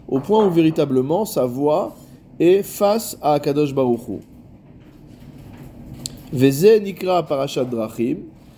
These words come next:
Et c'est ça qu'on appelle parashat drachim. Donc mot à mot, normalement parashat drachim, ça veut dire l'endroit où les chemins se séparent, la croisée des chemins. Asher kol parashat drachim, haderech hahu mevio el tachlit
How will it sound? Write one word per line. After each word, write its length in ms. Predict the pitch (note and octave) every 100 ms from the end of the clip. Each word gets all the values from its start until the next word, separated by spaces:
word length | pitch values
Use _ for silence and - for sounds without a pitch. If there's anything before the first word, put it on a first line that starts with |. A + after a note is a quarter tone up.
| - -
Et 80 | -
c'est 140 | - D#3
ça 200 | G3 F#3+
qu'on 140 | F3
appelle 320 | D#3+ E3 C3+
parashat 480 | C3 E3 D3+ D3 C#3+
drachim. 480 | A#2+ A2 - F3+ A#3+
Donc 180 | C#3 C3
mot 180 | D3+
à 60 | E3
mot, 160 | F3 E3+
normalement 320 | C3+ C#3 D3
parashat 340 | C#3 C3+ C#3+
drachim, 480 | B2+ B2+ - D3+ C3 - - -
ça 140 | - C3
veut 140 | C3+
dire 220 | C#3+ C3+
l'endroit 500 | C3+ C#3+ C#3+ D#3 C3+
où 80 | D3
les 100 | C3+
chemins 320 | D3 D3 C#3
se 140 | C3+ A#2
séparent, 560 | - - F3+ A#3+ A3+ -
la 100 | A#2
croisée 340 | - C#3+ C#3
des 100 | A#2+
chemins. 380 | A#2+ C#3+ G3 C#4+ - - - - - - - -
Asher 360 | D#3 D#3+ E3+ D3
kol 240 | G#3 B3 G#3+
parashat 440 | A#3 G3 - G#3
drachim, 680 | E3+ E3+ E3 A3 A#3+ A3+ A#3+ - - - - -
haderech 720 | C3+ C3 D3 A#3 A3 G#3+ -
hahu 340 | D#3 D#3 G3 A3
mevio 520 | E3+ D#3 E3+ F#3 -
el 140 | D#3
tachlit 460 | D3+ D3 E3+ G3